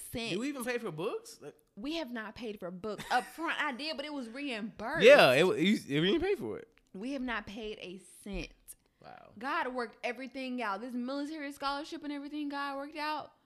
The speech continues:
Speaker 1: what is that? Nothing.
Speaker 2: Came out of nowhere.
Speaker 1: This general studies, quote unquote, <coughs> to get it paid for, for medical studies or
Speaker 2: Yeah.
Speaker 1: whatever.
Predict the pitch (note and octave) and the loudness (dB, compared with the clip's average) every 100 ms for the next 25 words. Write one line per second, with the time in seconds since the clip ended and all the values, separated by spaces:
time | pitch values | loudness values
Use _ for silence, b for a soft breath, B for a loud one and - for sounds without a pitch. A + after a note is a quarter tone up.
0 | _ _ _ _ _ B3+ F4+ G4+ D4 G#4 | _ _ _ _ _ -6 -4 -4 -2 -2
1 | A#4+ - - _ _ - A#3 C4+ D#4 A#3+ | -2 -4 -12 _ _ -6 -2 0 0 -4
2 | E3+ D#3+ G3 _ _ _ F2+ F2+ F#2 F2+ | -10 -10 -16 _ _ _ -14 -10 -10 -10
3 | F2+ F#2 E2 F2 G#3 C#4 D4+ F#3 B3+ D4+ | -12 -12 -14 -12 -8 -6 -6 -8 -6 -6
4 | D#4 D4 D#4+ C#4+ D#4 E4 - D#4 D#4 D#4 | -6 -8 -8 -8 -8 -12 -8 -6 -4 -6
5 | D#4 D#4 D#4 E4 A#3 B3+ - A#3 D#4+ D4 | -6 -6 -4 -6 -6 -4 -4 -4 -4 -6
6 | A3+ D#4 D4 E4+ E4+ D#4 D4+ E4 B3 B3 | -6 -6 -6 -8 -10 -10 -10 -6 -4 -2
7 | C#4 D4+ D4+ D#4 - D4 D4+ E4 D4+ D4 | 0 -2 -4 -8 -6 -4 -2 -4 -6 -6
8 | D4 D#4 E4+ | -4 -2 -2